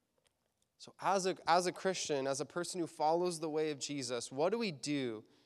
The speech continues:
when we're tempted to use sex for our own gain or use sex outside of its original context of marriage? Let's finish with verses eighteen through twenty. "Flee. Flee from sexual immorality or porneia.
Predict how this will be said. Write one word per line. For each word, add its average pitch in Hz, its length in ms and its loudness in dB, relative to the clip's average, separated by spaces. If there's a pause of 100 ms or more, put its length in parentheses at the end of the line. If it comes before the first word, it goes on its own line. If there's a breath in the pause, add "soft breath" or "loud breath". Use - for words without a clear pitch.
(500 soft breath)
when 156 160 -2
we're 151 80 0
tempted 175 500 -2
to - 100 -2
use 165 240 -2
sex 156 360 2
for 151 260 0
our 127 220 2
own 170 340 4
gain 135 420 0
or 131 120 -4
use 143 180 -4
sex - 480 -2
outside 143 480 -2
of 135 140 -6
its 139 160 -6
original 135 440 -2
context 123 680 -4
of 120 80 -4
marriage? 117 580 -6 (520)
Let's 135 160 -4
finish 147 320 0
with 139 100 -4
verses 135 460 -4
eighteen 135 440 -4
through 127 180 -10
twenty. 117 340 -4
"Flee. 160 580 0 (1400)
Flee 202 500 4
from 190 220 2
sexual 175 400 2
immorality 156 580 6
or 127 120 2
porneia. 143 760 2